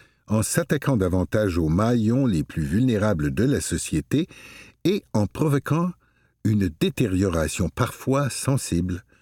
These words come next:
de leur santé mentale et de leur bien-être. Ainsi, les jeunes, les personnes défavorisées sur le plan socio-économique et celles appartenant à la diversité sexuelle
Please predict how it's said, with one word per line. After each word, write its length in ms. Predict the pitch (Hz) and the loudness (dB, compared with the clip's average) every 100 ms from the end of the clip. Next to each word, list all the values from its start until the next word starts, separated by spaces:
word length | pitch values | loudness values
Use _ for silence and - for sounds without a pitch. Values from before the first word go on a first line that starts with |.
| _ _ _ | _ _ _
de 60 | 104 | 0
leur 240 | 107 95 | 0 0
santé 320 | - 139 135 107 | -2 -2 0 0
mentale 480 | 85 78 92 98 | 0 0 0 2
et 80 | 87 | 0
de 140 | 78 76 | 0 0
leur 240 | 80 80 | 0 -2
bien-être. 680 | 80 71 65 58 - - - _ _ _ _ _ _ _ - - - | -4 -2 -4 -8 -14 -20 -20 _ _ _ _ _ _ _ -20 -20 -2
Ainsi, 540 | 104 101 - 160 - - _ _ _ _ _ | 0 0 0 0 -2 -6 _ _ _ _ _
les 180 | 104 107 | 0 2
jeunes, 420 | 95 123 220 202 - | 2 2 0 -2 -2
les 160 | 90 92 | 0 0
personnes 520 | 90 - - 92 69 | -2 -2 0 0 2
défavorisées 720 | 95 - 82 80 76 - 98 | 0 0 0 0 -2 0 -2
sur 260 | 95 - 76 | -2 -4 -2
le 120 | 73 | -2
plan 260 | - 85 73 | -2 -4 -4
socio-économique 1120 | - 87 - 87 73 78 82 101 151 - - _ _ _ _ _ _ | -6 -8 -2 -2 -2 -2 0 0 -2 -4 -18 _ _ _ _ _ _
et 120 | 127 | -2
celles 240 | - 208 151 | 0 0 0
appartenant 600 | - 101 - 104 123 123 | -2 -4 0 0 2 2
à 40 | |
la 140 | 90 82 | 2 0
diversité 640 | 87 95 104 - 101 - | 0 0 -2 -4 -4 -2
sexuelle 760 | 131 - - - 78 69 64 | -2 -2 -4 -4 -2 -2 -2